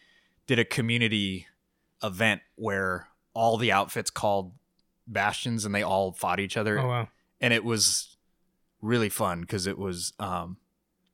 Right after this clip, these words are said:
Speaker 1: like, hundreds and hundreds of players. And so you had the Bastions up in the air, and so there was, um, people in fighters, like,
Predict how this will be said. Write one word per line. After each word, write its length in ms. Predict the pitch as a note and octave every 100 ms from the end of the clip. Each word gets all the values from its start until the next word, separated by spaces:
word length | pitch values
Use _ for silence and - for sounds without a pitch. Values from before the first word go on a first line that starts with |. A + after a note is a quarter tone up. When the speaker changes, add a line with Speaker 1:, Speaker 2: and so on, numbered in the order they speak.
| - -
Speaker 1:
like, 240 | A2+ F#2 -
hundreds 500 | - A#2+ A#2 A#2 G2
and 140 | G2+
hundreds 360 | F2 A2 G2 F#2
of 120 | F#2
players. 520 | - F#2 F2 F2+ - _ _ - _ _ -
And 140 | G#2
so 80 | -
you 220 | G#2 G#2
had 240 | A#2 A2+ G2+
the 80 |
Bastions 440 | F#2 A2+ B2+ - B2
up 140 | B2+
in 60 | A#2+
the 140 | A2+
air, 180 | A2 G#2+
and 160 | G#2 G#2
so 140 | A#2+
there 160 | G#2+ G#2
was, 280 | G2+ F2+ -
um, 420 | A2+ G2 F#2 F2 - _ _ _ _ _ _ -
people 340 | C3 A#2 A#2
in 480 | A2+ A2 G#2 G2 F#2 -
fighters, 640 | - B2 A2 G#2+ G2+ G#2
like, 200 | G2 F#2+